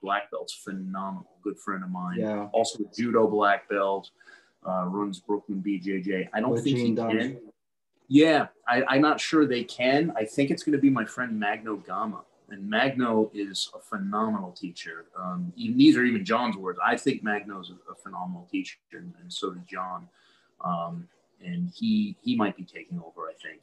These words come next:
Speaker 1: And in the morning, I think it's gonna be Mike Jaramillo. So, you know, everyone says, "Oh, they're hard shoes to fill with John," but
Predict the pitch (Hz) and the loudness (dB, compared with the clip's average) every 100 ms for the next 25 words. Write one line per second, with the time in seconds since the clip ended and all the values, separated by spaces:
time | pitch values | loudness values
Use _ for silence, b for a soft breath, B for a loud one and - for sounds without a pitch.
0 | - 98 98 95 107 117 101 90 95 90 | -14 -8 -4 -2 0 0 -2 -4 -8 -12
1 | - - 87 87 87 87 90 92 87 87 | -12 -18 -16 -8 -8 -8 -12 -10 -10 -12
2 | 85 80 80 - 98 87 87 B B B | -16 -16 -14 -6 -4 -4 -6 B B B
3 | B B B B _ _ _ - _ - | B B B B _ _ _ -20 _ 0
4 | 135 120 117 - - 143 143 135 123 147 | 4 6 4 -2 0 6 8 8 6 4
5 | 123 127 123 104 - 117 110 - - 110 | 4 6 4 4 4 6 6 2 0 0
6 | 104 - - 135 127 113 98 110 117 120 | 0 -4 2 6 6 4 0 0 2 2
7 | 107 95 90 | 2 0 -4